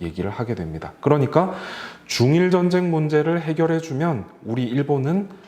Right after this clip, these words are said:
너희 미국에게 삼국 동맹 조약을 파기하고 너희를 공격하지 않겠다. 삼국 동맹 조약을 양보한 대신 중일 전쟁 문제는 우리한테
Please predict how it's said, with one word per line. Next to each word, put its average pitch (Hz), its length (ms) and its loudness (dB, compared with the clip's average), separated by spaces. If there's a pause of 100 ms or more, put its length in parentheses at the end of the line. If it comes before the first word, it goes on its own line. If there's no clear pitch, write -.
너희 101 240 0
미국에게 107 720 -2 (120)
삼국 165 360 2
동맹 95 300 0
조약을 87 360 -6
파기하고 110 840 -2 (560)
너희를 95 380 2
공격하지 101 480 -4
않겠다. - 400 -14 (320)
삼국 208 340 2
동맹 160 300 2
조약을 151 420 2
양보한 131 380 -2
대신 160 400 -4
중일 127 260 -2
전쟁 139 300 -4
문제는 135 420 -2
우리한테 131 600 -2